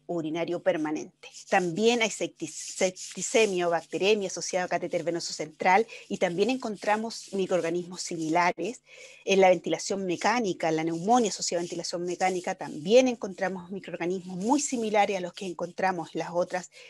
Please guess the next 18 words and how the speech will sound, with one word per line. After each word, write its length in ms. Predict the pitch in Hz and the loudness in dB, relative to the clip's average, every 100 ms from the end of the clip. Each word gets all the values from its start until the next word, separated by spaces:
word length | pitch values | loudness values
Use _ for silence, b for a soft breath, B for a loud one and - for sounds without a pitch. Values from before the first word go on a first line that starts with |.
| B | B
infecciones 720 | 170 - - - 285 277 330 B B B | -12 -10 -6 4 4 4 0 B B B
y 120 | 247 277 | 0 2
en 60 | |
la 40 | 294 | 2
infección 560 | 285 247 - 240 220 | -2 -4 2 2 2
de 80 | 180 | -2
herida 240 | 175 180 | -4 -4
operatoria 680 | 175 180 165 233 233 233 254 - b b | -4 -2 0 2 2 2 -2 -4 b b
también 300 | - 190 185 | 0 2 0
encontramos 640 | 196 185 190 - 180 185 185 | -2 -6 -8 0 0 0 -4
casi 280 | 202 - 226 | -6 -4 -4
los 240 | 175 - | -4 -4
mismos 340 | 196 190 202 | -6 -4 -8
microorganismos. 760 | 190 170 160 143 147 147 - - b b - | -6 -2 -2 -2 -8 -12 -16 -16 b b 0
Por 100 | 180 | 2
lo 80 | |
tanto, 300 | 185 196 196 | 4 2 0
tenemos 440 | 175 180 196 214 | -2 0 0 0